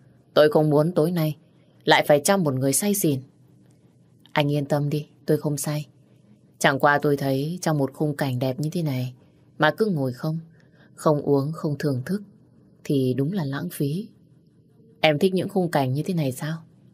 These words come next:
"Ừ, trước kia tôi đi công tác ở Hà Lan, cũng từng một lần được ngồi thuyền, đi dọc bờ sông, nghe người lái thuyền hát. Có điều khi ấy tôi chỉ có một mình." "Còn anh thì sao?"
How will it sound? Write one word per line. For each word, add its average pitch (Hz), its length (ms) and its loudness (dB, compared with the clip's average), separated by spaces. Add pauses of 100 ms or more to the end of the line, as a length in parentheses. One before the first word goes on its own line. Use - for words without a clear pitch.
(180)
"Ừ, 151 240 0 (580)
trước 190 220 4
kia 170 240 4
tôi 156 100 4
đi 151 140 2
công 151 260 0
tác 220 180 -2
ở 156 80 2
Hà 135 220 -4
Lan, 151 260 -2 (340)
cũng 180 180 2
từng 156 200 4
một 143 160 4
lần 139 180 4
được 139 120 0
ngồi 139 280 0
thuyền, 139 260 0 (460)
đi 165 140 6
dọc 156 240 -2
bờ 131 200 -2
sông, 160 300 -2 (400)
nghe 170 140 4
người 143 240 4
lái 127 260 -2
thuyền 139 220 0
hát. 170 220 -8 (680)
Có 180 100 6
điều 143 200 6
khi 139 200 -6
ấy 139 400 -4
tôi 170 140 0
chỉ 147 160 0
có 170 160 -4
một 165 260 -2
mình." 131 200 -2 (1000)
"Còn 156 140 4
anh 156 200 4
thì 143 140 -2
sao?" 151 240 -6